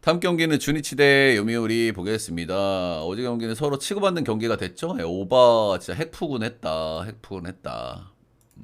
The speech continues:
양팀 의외로 좀 오바 게임이 좀 많았다는 말씀을 제가 어제도 드렸었고, 선발들도 약간 좀 꼬름했는데 푸근하게 오바가 나줬다.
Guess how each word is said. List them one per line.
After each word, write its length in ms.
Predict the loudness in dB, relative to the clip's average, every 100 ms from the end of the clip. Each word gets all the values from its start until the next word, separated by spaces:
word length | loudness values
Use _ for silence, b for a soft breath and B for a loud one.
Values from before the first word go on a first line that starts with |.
| -18 -12
양팀 260 | -10 -8 -4
의외로 340 | -2 -2 -2
좀 160 | -6 -6
오바 180 | -6
게임이 240 | -6 -6 -6
좀 100 | -6
많았다는 640 | -4 -6 -6 -6 -6 -6
말씀을 400 | -8 -8 -10 -8
제가 200 | -8 -8
어제도 340 | -10 -10 -12 -14
드렸었고, 680 | -10 -10 -10 -14 -14 -16 -12
선발들도 500 | -8 -8 -8 -12 -14
약간 240 | -10 -10
좀 140 | -8
꼬름했는데 720 | -8 -8 -6 -8 -10 -12 -14 -16
푸근하게 640 | -20 -12 -8 -6 -6 -6 -8
오바가 220 | -8 -8
나줬다. 440 | -10 -12 -18 -20